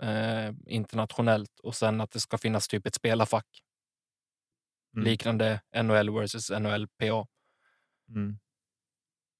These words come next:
Speaker 2: Ja.
Speaker 1: Så att P D G A inte ska lägga sig i saker och ting som de fan inte har att göra med och inte kan klara av.
Speaker 2: De ska ju kanske fokusera på det de var tänkta till att vara från början.
Speaker 1: Ja.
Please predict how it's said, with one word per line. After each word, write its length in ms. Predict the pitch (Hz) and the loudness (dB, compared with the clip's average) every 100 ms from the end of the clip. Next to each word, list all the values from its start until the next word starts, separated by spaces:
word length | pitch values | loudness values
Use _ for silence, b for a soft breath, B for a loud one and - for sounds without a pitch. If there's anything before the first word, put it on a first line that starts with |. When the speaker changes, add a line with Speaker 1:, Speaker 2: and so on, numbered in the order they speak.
| _ _ _ _ _ _ _ _ - | _ _ _ _ _ _ _ _ 2
Speaker 2:
Ja. 220 | 113 113 _ _ _ - | 2 2 _ _ _ -6
Speaker 1:
Så 120 | - | -4
att 120 | 113 | 2
P 140 | 123 113 | 4 6
D 60 | |
G 200 | 113 117 | 6 6
A 100 | 113 | 6
inte 340 | 127 120 - 123 | 6 2 2 0
ska 160 | - | 4
lägga 260 | 117 113 113 | 4 4 0
sig 220 | - 110 | 0 -2
i 60 | 107 | 0
saker 400 | 113 104 - 110 | 2 0 0 -4
och 100 | 101 | -2
ting 240 | 113 104 | -2 0
som 160 | - 104 | 0 -2
de 180 | 101 98 | -2 -2
fan 200 | 104 101 | -2 -2
inte 180 | 98 | -2
har 160 | 98 101 | -2 0
att 60 | 104 | 0
göra 260 | 101 107 | 2 0
med 120 | 104 | 0
och 80 | 104 | -4
inte 180 | 101 101 | -4 -4
kan 320 | 110 104 117 | -2 -4 -6
klara 300 | - 110 110 | -6 -4 -2
av. 160 | 113 123 _ _ _ - | -2 -6 _ _ _ 4
Speaker 2:
De 320 | 131 131 127 | 8 8 6
ska 380 | - 131 127 123 | 10 12 12 12
ju 520 | 120 120 120 117 113 | 12 10 10 10 8
kanske 320 | 117 110 117 | 6 2 0
fokusera 580 | 113 110 107 120 113 110 | -2 -2 0 6 6 6
på 540 | - 107 107 107 104 98 113 120 110 104 | 4 4 6 6 4 2 -4 -6 -4 4
det 160 | 110 | 6
de 220 | 107 104 | 6 2
var 120 | 101 101 | 0 0
tänkta 340 | 104 98 98 | 0 0 -2
till 160 | 98 98 | -2 0
att 60 | |
vara 120 | 95 | 0
från 160 | 92 98 | 0 2
början. 320 | 107 - 98 - _ _ _ _ - | 2 2 -6 -18 _ _ _ _ -2
Speaker 1:
Ja. 240 | 120 | -2